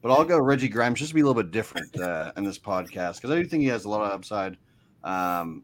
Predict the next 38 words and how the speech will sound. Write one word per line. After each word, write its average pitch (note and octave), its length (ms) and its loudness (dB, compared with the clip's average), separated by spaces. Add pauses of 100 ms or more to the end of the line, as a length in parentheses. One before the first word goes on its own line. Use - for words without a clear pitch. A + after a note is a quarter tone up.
(440)
as - 80 -16
a G2+ 40 -12
defensive G#2 460 -6
end, G2+ 240 -2
I F#2 80 -4
think F#2+ 240 -8
he's F#2 140 -14
got F#2 180 -8
the, F2 220 -8
uh, E2 80 -8
the D#2+ 80 -16
stature F#2+ 420 -6
to F#2 80 -6
do F#2 60 -4
it, F2 80 -10
six - 240 -10
four, G2 340 -4
two G2 220 -10
seventy. F#2+ 480 -4
Kinda C#3+ 200 0
reminds A2+ 400 -2
me G#2 360 -2 (800)
of G2+ 140 -4
a, G#2 120 -4 (240)
a G#2+ 60 -6
great G#2+ 420 -4
value G#2 520 0
version F2+ 760 -8
of, F#2 180 -12
like, F2+ 300 -10
what F#2+ 200 -10
Clemson G2+ 600 -6
had F#2 260 -2
in E2+ 140 -6
Austin D#2+ 420 -6
Bryant. D2+ 440 -10
He G2 140 -12
just, F#2+ 300 -10